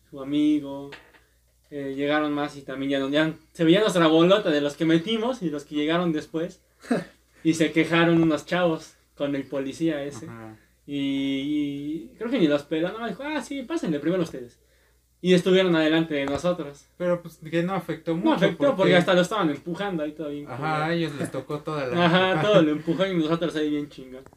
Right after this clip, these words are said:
Speaker 2: <laughs>
Speaker 1: Pero, y ya después cuando entramos, uf, fue, ah, porque primero abrió, no me acuerdo, un chavo, que no me acuerdo su
Speaker 2: Ujú.
Speaker 1: nombre,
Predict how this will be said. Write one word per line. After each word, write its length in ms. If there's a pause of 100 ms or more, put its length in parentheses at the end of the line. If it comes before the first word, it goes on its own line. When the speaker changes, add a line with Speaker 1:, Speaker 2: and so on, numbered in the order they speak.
(140)
Speaker 2:
<laughs> 720
Speaker 1:
Pero, 760
y 100
ya 120
después 220
cuando 180
entramos, 520
uf, 220 (140)
fue, 460
ah, 300
porque 240
primero 360
abrió, 840 (360)
no 320
me 60
acuerdo, 400
un 180
chavo, 380 (720)
que 80
no 80
me 60
acuerdo 180
su 120
Speaker 2:
Ujú. 80
Speaker 1:
nombre, 300